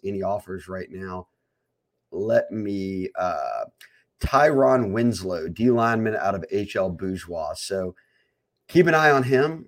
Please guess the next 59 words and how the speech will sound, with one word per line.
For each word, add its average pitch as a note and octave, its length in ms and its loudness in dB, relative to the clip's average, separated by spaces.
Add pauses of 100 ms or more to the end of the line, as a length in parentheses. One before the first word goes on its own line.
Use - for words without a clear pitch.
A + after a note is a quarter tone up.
I A#2+ 60 2
got C#3 160 8
him C3 80 6
a A2 60 0
profile, C3+ 440 2
Billy. C3+ 460 0 (120)
So A2+ 360 -4 (120)
we A2+ 120 -4
got, C#3+ 180 6
he's D3 220 2
got D#3 160 8
that D3+ 220 8
going A2 220 -2
for G#2 160 -8
him. G#2+ 100 -8
He'll D3 120 2
end D3 140 4
up G#2 100 -2
getting A2+ 240 -2
some G#2+ 180 -6
offers, G#2+ 460 -2
but, A2+ 220 0 (360)
uh, A#2 380 4
I'm C#3 140 2
gonna F#3 100 8
have D#3+ 120 6
a C3 40 -4
story C3+ 320 2
on B2 100 2
the A#2 60 -2
site A2 380 -2 (180)
Tuesday B2 560 2
on A2 140 0
the G#2+ 40 -4
Bengal G#2+ 320 -4
Tiger. G2+ 520 -4 (280)
Uh, G#2+ 200 2
right C3+ 240 6
now, C3 160 6
you A#2+ 120 2
can B2 120 -4
go A2+ 120 0
on A2+ 80 -2
the G#2 60 -6
site A2 260 -2
and G2+ 100 -6
read A2+ 160 0
about G#2 180 2
all A#2+ 180 6
ten A2 240 -2
guys G#2 300 0
who - 80 -10
made G#2 220 -4
it G2 100 -8
into G2+ 200 -8
the F#2+ 80 -8
top G2 280 -6
three G2+ 180 -8
hundred. G2 340 -8